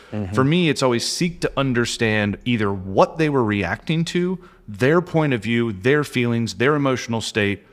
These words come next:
Speaker 2: what led to this happening, your story,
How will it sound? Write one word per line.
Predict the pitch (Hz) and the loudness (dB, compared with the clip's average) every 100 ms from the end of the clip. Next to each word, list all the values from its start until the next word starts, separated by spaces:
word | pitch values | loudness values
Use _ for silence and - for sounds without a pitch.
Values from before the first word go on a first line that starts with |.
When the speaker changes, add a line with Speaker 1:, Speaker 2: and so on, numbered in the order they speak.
| _ _ _ _ _ _ | _ _ _ _ _ _
Speaker 2:
what | 92 95 123 131 | -14 -2 0 2
led | 120 110 113 117 | 0 2 2 0
to | 110 | 0
this | 98 95 | 0 -2
happening, | - 95 92 95 92 92 92 _ _ - | -2 -4 -4 -4 -4 -6 -10 _ _ -8
your | 104 117 | 0 0
story, | 110 - 98 92 | 0 0 -2 -2